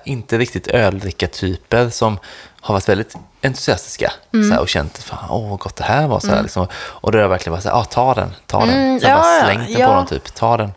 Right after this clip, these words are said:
Speaker 1: Eh.
Speaker 2: Om någon vill prova säger man ju inte, "Nej, jag sparar de här flaskorna
Speaker 1: Nej,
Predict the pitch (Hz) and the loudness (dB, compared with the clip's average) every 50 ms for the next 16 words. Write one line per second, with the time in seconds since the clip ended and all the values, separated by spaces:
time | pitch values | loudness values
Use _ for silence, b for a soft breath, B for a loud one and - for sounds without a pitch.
0 | B B B B B B B B B B B B B B 101 95 92 90 90 92 | B B B B B B B B B B B B B B -2 0 2 2 2 2
1 | 92 92 92 92 220 214 214 226 240 247 240 240 190 - - 214 180 156 156 160 | 0 0 2 2 2 4 4 4 4 4 2 0 -2 0 0 0 0 0 -2 -4
2 | - - 190 185 185 196 208 214 196 - - 131 - 160 185 185 180 170 170 170 | -4 -4 -4 -2 -2 -2 -2 -2 -2 -4 -4 -6 -4 -4 -6 -6 -6 -4 -6 -6
3 | - - - 202 170 147 139 151 185 208 208 165 160 - - 160 - - 131 131 | -6 -2 -2 0 0 0 -2 -2 -4 -4 -6 -8 -8 -8 -8 -6 -2 0 2 4
4 | 131 131 127 127 113 - | 4 4 4 2 0 -4